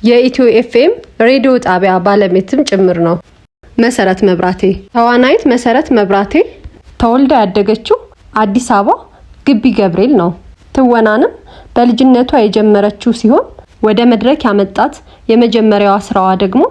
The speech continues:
በኢቲቪ የሻማምባ የተሰኘው ተከታታይ ድራማ ነበር። በዚህ ድራማም ትልቅ ተቀባይነትን ያገኘች ሲሆን ከመቶ ሃምሳ በላይ የማስታወቂያ ስራዎችንም ሰርታለች።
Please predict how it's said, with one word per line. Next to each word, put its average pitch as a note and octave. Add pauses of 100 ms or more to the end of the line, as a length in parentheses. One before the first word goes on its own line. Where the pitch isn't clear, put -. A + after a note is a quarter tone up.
(380)
በኢቲቪ A3+ (420)
የሻማምባ A#3
የተሰኘው A3
ተከታታይ G#3
ድራማ F3 (100)
ነበር። E3+ (300)
በዚህ A3
ድራማም A3+ (400)
ትልቅ G4
ተቀባይነትን G3+
ያገኘች G3+
ሲሆን F#4+ (380)
ከመቶ C4
ሃምሳ C#4
በላይ G#3 (380)
የማስታወቂያ A#3
ስራዎችንም F#3+
ሰርታለች። F3+